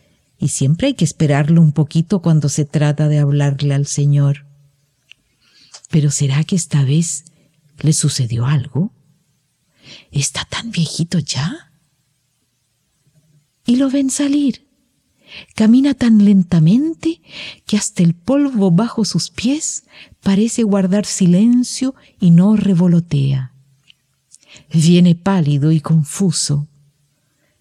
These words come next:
La gente se inclina para recibir la bendición. Pero todavía no se oye nada. De reojo lo miran. Sí,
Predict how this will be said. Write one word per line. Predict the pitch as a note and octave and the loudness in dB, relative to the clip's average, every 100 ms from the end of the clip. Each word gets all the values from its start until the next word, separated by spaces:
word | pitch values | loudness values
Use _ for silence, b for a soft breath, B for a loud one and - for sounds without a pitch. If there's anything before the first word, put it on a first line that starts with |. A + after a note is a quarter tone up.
| _ _ - | _ _ -6
La | D#3 | -6
gente | - C#3 D3 E3 A3+ | -2 0 2 2 0
se | - | 0
inclina | D#3+ C#3 - C#3 D3 G3+ | 0 0 0 0 2 0
para | E3+ D3+ | 0 0
recibir | C3+ - D3 C#3+ D#3+ E3 | -2 -2 0 0 0 0
la | D#3+ | 0
bendición. | D3+ C#3+ D3 - C#3+ C3+ C3+ C3+ - _ _ _ _ _ _ B B B B - | 2 0 -2 -4 -2 0 0 -2 -6 _ _ _ _ _ _ B B B B -2
Pero | G3+ C#3+ | 0 0
todavía | D#3+ D3 C#3+ C3+ C3+ E3 | 0 0 0 0 2 2
no | A3+ | 2
se | - | 2
oye | C#3 B2+ B2+ | 0 0 0
nada. | B2+ F3+ A3+ C3 - _ _ _ _ _ _ _ _ _ _ _ | 0 0 0 -2 -6 _ _ _ _ _ _ _ _ _ _ _
De | E3 | -2
reojo | B2+ G#2 A#2+ B2 - B3 - _ _ _ - | -2 -4 -8 -8 -4 -4 -6 _ _ _ -8
lo | D#3 | -6
miran. | D#3+ - A2+ - _ _ _ _ _ _ _ _ _ _ | -6 -6 -8 -12 _ _ _ _ _ _ _ _ _ _
Sí, | - - A3 D#4 E3 | -10 -2 0 0 -4